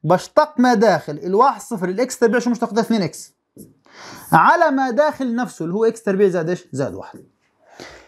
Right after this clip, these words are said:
إذا اللين كيف يا إخوان بشتقه؟ بشتق ما داخل على ما داخل.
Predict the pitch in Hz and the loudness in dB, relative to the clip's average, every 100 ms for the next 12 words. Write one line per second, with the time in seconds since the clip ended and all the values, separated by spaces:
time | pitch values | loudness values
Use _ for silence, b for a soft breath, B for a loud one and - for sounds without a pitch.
0 | B - 196 220 220 233 302 285 294 247 | B 2 4 4 4 6 4 4 2 2
1 | 220 220 214 247 220 - 202 - 262 - | 0 -4 -2 0 0 2 0 0 -6 -8
2 | _ _ _ _ _ _ _ - 175 - | _ _ _ _ _ _ _ 2 4 4
3 | 269 269 233 226 262 269 220 202 190 147 | 2 4 4 4 2 2 0 0 0 -4
4 | 120 - | -6 -12